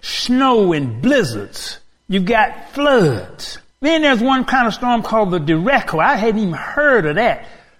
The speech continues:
But a derecho is basically a large, violent, fast-moving complex of thunderstorms that follow one another along a path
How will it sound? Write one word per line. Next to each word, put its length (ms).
But 180
a 80
derecho 720
is 80
basically 680
a 80
large, 460
violent, 760
fast-moving 840
complex 800
of 140
thunderstorms 840
that 160
follow 340
one 240
another 360
along 340
a 40
path 640